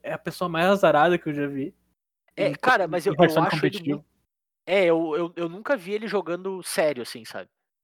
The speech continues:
Speaker 1: Exatamente, cara,
Speaker 2: Mas
Speaker 1: eu nunca, mesmo jogando torneio dos troços, eu não vejo ele jogando sério.
Speaker 2: É,
Speaker 1: Dá
Speaker 2: mas eu acho ele, eu acho ele muito chato.
Speaker 1: É, ele, ele não é engraçado, ele só é, tipo, tu assiste
Speaker 2: É, é
Speaker 1: pelo
Speaker 2: meio forçado, né?
Speaker 1: Sim, tu assiste pela play, tu não assiste ele pela graça do troço.
Speaker 2: É,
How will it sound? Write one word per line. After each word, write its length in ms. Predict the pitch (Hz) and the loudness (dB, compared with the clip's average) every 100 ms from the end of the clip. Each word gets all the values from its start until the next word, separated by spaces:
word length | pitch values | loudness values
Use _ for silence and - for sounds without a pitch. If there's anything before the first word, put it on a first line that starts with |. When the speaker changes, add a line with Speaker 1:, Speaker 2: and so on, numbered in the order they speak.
| _ - | _ -8
Speaker 1:
Exatamente, 460 | 170 208 214 202 | -4 -2 0 2
cara, 140 | 202 151 | 4 2
Speaker 2:
Mas 160 | 151 | 2
Speaker 1:
eu 60 | 165 | -2
nunca, 180 | 180 - - _ _ _ - | -6 -10 -20 _ _ _ 2
mesmo 260 | 185 240 | 4 4
jogando 320 | 233 190 208 | 2 4 2
torneio 380 | 233 196 175 180 | 4 2 6 4
dos 120 | 196 | 4
troços, 280 | 190 160 196 | 2 4 6
eu 60 | 185 | 4
não 100 | 170 | 2
vejo 180 | 170 170 | 2 2
ele 80 | 165 | 0
jogando 260 | 156 151 | 0 -2
sério. 380 | 147 143 139 135 | -4 -6 -6 -8
Speaker 2:
É, 120 | 131 - - | -12 -14 -10
Speaker 1:
Dá 200 | 131 147 | -6 0
Speaker 2:
mas 240 | 165 160 | 0 2
eu 180 | 185 175 | 4 6
acho 300 | 170 190 - | 4 2 0
ele, 1200 | 185 185 185 185 185 180 180 180 175 175 165 151 - | -2 -2 -8 -8 -10 -10 -10 -10 -12 -12 -14 -16 -12
eu 160 | - | -2
acho 200 | 160 170 | 0 0
ele 60 | 196 | -6
muito 160 | 180 220 | -6 -2
chato. 280 | 165 139 - - - - _ _ _ _ _ - | 0 0 -6 -10 -14 -16 _ _ _ _ _ -6
Speaker 1:
É, 240 | 156 135 | -4 -2
ele, 180 | 147 156 | -4 -6
ele 140 | 151 | -6
não 120 | 151 170 | -4 -2
é 40 | |
engraçado, 540 | 180 151 - 127 104 101 | 0 -2 -2 -8 -10 -12
ele 120 | 117 | -16
só 180 | - 131 | -8 -6
é, 100 | 139 | -6
tipo, 200 | - - | -8 -2
tu 80 | 147 | 0
assiste 160 | 156 | 2
Speaker 2:
É, 180 | 165 135 | 2 0
é 40 | |
Speaker 1:
pelo 160 | 127 175 | 0 4
Speaker 2:
meio 120 | 202 | 4
forçado, 680 | - 240 - - 175 226 165 | 4 4 4 4 4 4 2
né? 280 | 135 127 135 - _ _ _ | -4 -4 -6 -12 _ _ _
Speaker 1:
Sim, 220 | - 151 | -8 -8
tu 100 | 120 | -4
assiste 240 | 131 147 - | -4 -4 -6
pela 220 | 156 165 | -4 -4
play, 240 | - 127 | -2 -4
tu 120 | 113 | -4
não 100 | 123 | -8
assiste 280 | 120 120 131 | -8 -10 -8
ele 120 | 135 | -8
pela 220 | 135 139 135 | -6 -6 -4
graça 340 | 135 120 127 | -6 -8 -10
do 100 | 120 | -14
troço. 200 | - 117 | -12 -12
Speaker 2:
É, 80 | 131 | -12